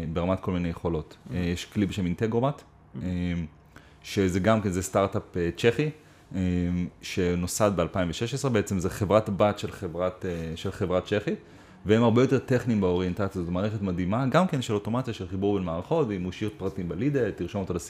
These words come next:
Speaker 1: R M, תשלח לו S M S, דברים כאלה. אה, יש לה יכולות מדהימות, היא, היא יותר טכנית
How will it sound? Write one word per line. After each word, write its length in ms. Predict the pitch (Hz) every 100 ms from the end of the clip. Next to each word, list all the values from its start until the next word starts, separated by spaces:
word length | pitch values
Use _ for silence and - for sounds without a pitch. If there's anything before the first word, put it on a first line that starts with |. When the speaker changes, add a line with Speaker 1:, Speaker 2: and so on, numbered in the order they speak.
| 95 127
Speaker 1:
R 100 | 156
M, 20 |
תשלח 180 | 101 90
לו 100 | 85
S 40 |
M 280 | - 101 110
S, 40 |
דברים 200 | 92 85
כאלה. 240 | 82 104 180 - - - - -
אה, 220 | 95 92 92
יש 180 | 107 117
לה 60 |
יכולות 340 | 117 - 107 107
מדהימות, 480 | 101 90 98 156 - - - - - - -
היא, 160 | 117 113 - - -
היא 100 | 113
יותר 240 | - 147
טכנית 480 | 143 113 170 196